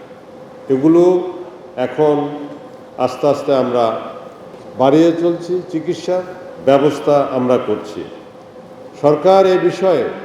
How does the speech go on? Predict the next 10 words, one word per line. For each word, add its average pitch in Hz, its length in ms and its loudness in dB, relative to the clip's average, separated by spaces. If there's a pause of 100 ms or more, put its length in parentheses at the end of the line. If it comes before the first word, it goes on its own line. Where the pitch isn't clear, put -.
(300)
বেশ 156 320 2
কিছু 143 340 -4 (520)
পদক্ষেপও 131 760 0 (200)
নিয়েছে, 143 420 2
আপনারা 120 360 0
জানেন। 110 340 -2 (1300)
আমাদের 156 460 4
দেশে 170 500 2 (640)
কিডনি 160 360 4
রোগ 190 260 6